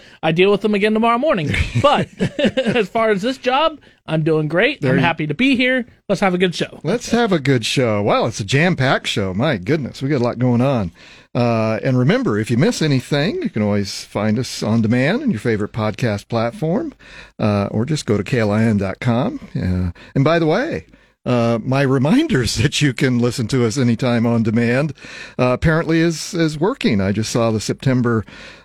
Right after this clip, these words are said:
Speaker 2: uh, podcast numbers for the show, uh, today. And yeah, let me tell you, hundreds and hundreds and hundreds of,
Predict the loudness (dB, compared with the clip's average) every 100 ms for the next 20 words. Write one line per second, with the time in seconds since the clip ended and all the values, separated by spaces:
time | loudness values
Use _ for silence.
0 | 0 0 2 -2 0 0 0 0 0 2
1 | 0 -4 -4 -2 -2 0 0 0 -2 -4
2 | -2 0 0 -2 -4 -2 0 0 0 -4
3 | -8 -20 -20 -20 -2 2 2 2 2 2
4 | 2 0 -8 _ 0 2 2 -2 -2 -2
5 | 0 0 0 -2 -6 -12 -2 -2 0 -2
6 | 0 2 2 2 0 0 2 2 2 0
7 | 0 0